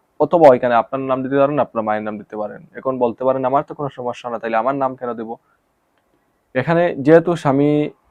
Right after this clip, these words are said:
আরেকজনের সাথে পরকীয়া করার কারণে আপনাকে এখন দেখতে পারতেছে না, তার মানে বিচ্ছেদ কার সাথে হয়েছে? আপনার সাথে।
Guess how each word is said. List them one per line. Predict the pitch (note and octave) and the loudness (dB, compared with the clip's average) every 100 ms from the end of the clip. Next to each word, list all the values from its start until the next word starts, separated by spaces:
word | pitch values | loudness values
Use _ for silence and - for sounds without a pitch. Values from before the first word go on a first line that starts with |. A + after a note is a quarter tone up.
| _ _ _ | _ _ _
আরেকজনের | B2 A#2+ B2 | -2 0 -2
সাথে | A#2+ C3+ | -4 -8
পরকীয়া | B2 B2+ C3+ - C3+ | -2 0 0 2 0
করার | C3 A2+ G#2+ | 0 -6 -6
কারণে | G#2 G#2+ A2+ C3 D#3+ _ _ - | -6 -10 -8 -8 -10 _ _ -6
আপনাকে | B2 - C3+ C3 | -6 -2 -2 -2
এখন | A#2+ A#2 | -4 -6
দেখতে | B2 - | -6 -4
পারতেছে | G#2+ - G#2 - | -4 -6 -14 -14
না, | G#2 C3+ - | -16 -14 -2
তার | B2+ | 0
মানে | B2+ C3 | 0 0
বিচ্ছেদ | C3 C3+ E3 | -2 -2 -6
কার | D3 D#3 | -2 -2
সাথে | - D3+ | -2 -4
হয়েছে? | C#3 B2 C#3+ D3+ _ _ _ _ _ _ _ _ - | -2 -2 -4 -4 _ _ _ _ _ _ _ _ -4
আপনার | A#2+ - G#2+ | -4 -4 -8
সাথে। | A2 F#2+ A#2+ | -8 -14 -16